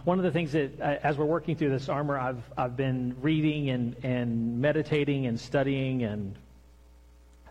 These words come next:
when we got to this part about the shield of faith,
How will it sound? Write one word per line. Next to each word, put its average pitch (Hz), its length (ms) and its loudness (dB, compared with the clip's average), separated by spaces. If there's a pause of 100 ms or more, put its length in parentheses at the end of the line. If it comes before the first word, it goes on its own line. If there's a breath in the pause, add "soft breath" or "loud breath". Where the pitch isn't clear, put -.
(100)
when 151 140 4
we 151 120 2
got 165 260 0
to 160 80 2
this 135 440 -2
part 143 220 0
about 131 220 -2
the - 80 -6
shield 131 280 -2
of 117 100 -6
faith, 143 360 0